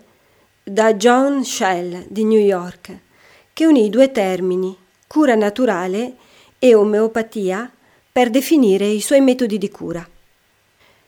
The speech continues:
Questa dicitura si è aggiunta ad altre già esistenti, utilizzate per descrivere cure che facevano ricorso al mondo naturale. Il significato etimologico di naturopatia,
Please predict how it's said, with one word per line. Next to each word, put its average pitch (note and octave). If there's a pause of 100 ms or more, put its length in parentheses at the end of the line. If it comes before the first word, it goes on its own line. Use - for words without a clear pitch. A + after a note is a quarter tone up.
(400)
Questa D4
dicitura A#3+
si -
è -
aggiunta B3
ad G3+
altre A3
già G3+
esistenti, G3+ (460)
utilizzate C4
per G#3
descrivere A3
cure G3
che A#3+
facevano A#3+
ricorso G#3+
al G3+
mondo G3
naturale. F3+ (1700)
Il C4
significato D#4
etimologico G#3+
di G3
naturopatia, G#3